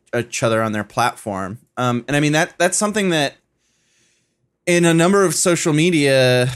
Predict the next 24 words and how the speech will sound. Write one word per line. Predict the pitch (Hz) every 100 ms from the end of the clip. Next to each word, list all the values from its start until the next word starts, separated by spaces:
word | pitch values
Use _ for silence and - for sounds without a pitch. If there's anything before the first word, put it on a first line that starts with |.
| - - _ -
you | 143
know, | 135 131
they've | 139 135
done | 156
studies | 151 - 156 160 139 131
that, | 135 135
like, | 131 127
the | 139
more | 135 143 147
people | 160 160 151
scroll | 135 - 143 143
social | - 151 143 135
media, | 127 147 151 131
the | 123
more | 131 135
extreme | - - 139 139 151
their | 139
views | 131 135 120
get, | 131 135 -
the | 120
more | 123 120
biased | - 110 123 135 135
they | 139 127
get | 131 135